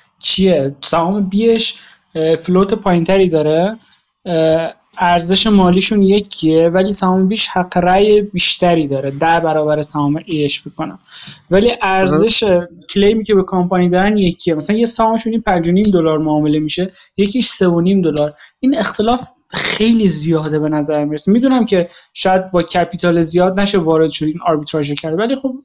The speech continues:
Speaker 1: اه، بازیگر کوچیک‌تر چرا آربیتراژ نمی‌کنن؟
Speaker 2: چجوری می‌خوای آربیتراژ رو انجام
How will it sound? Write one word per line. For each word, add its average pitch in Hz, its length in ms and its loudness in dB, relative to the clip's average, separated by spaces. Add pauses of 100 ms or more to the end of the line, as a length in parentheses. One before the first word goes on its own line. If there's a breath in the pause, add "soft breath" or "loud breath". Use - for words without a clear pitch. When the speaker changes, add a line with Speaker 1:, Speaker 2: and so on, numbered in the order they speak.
(100)
Speaker 1:
اه، 202 260 2
بازیگر 196 520 0
کوچیک‌تر 208 520 -2
چرا 185 220 0
آربیتراژ 151 540 -2
نمی‌کنن؟ 151 520 -6 (1300)
Speaker 2:
چجوری 135 280 0
می‌خوای 151 180 2
آربیتراژ 123 600 0
رو 110 120 0
انجام 98 220 -8